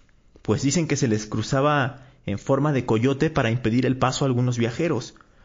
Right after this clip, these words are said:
o para advertirles de peligros a algunos otros. Luego se habla de otro fantasma que curiosamente no tiene nombre y simplemente se le conoce o se le describe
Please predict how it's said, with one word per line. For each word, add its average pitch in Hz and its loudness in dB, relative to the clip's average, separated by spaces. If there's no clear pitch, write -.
o 95 -4
para 101 4
advertirles 110 2
de 117 2
peligros 127 0
a 101 0
algunos 107 -2
otros. - -6
Luego 143 4
se 117 2
habla 131 2
de 113 4
otro 131 0
fantasma 180 0
que - -4
curiosamente 214 2
no 196 0
tiene 180 0
nombre 120 0
y 120 -2
simplemente 156 0
se 147 0
le 107 0
conoce 123 -2
o 113 0
se 120 0
le 110 0
describe 165 0